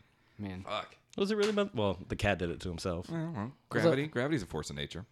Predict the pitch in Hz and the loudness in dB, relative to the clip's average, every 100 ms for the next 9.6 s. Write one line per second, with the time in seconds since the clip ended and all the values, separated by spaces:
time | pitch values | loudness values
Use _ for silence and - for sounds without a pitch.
0 | _ 165 147 123 135 113 123 104 - - | _ 2 2 2 0 0 -4 -6 -8 0
1 | 151 143 - 131 123 117 110 131 117 110 | 2 2 -2 -6 -4 -4 -4 -4 -4 -6
2 | - 80 80 107 107 98 90 101 90 98 | -10 -12 -12 -14 -12 -12 -12 -12 -12 -14
3 | 98 95 98 95 92 90 87 80 98 - | -16 -14 -16 -14 -10 -4 -2 -2 -8 -10
4 | 95 95 85 80 - 76 87 90 - - | -10 -6 -4 -4 -2 0 0 2 0 0
5 | 87 82 87 113 98 80 71 71 65 135 | 0 0 0 0 2 0 -2 -6 -2 4
6 | 156 151 143 131 117 160 135 131 147 120 | 4 4 2 0 2 0 2 2 2 -2
7 | 117 107 104 101 - 101 98 98 98 101 | -6 -8 -8 -8 -8 -8 -8 -8 -8 -8
8 | 98 113 120 107 - 110 104 104 101 101 | -6 -4 -2 -4 -6 -8 -6 -6 -6 -8
9 | 101 - 107 113 107 - | -10 -14 -10 -8 -8 -12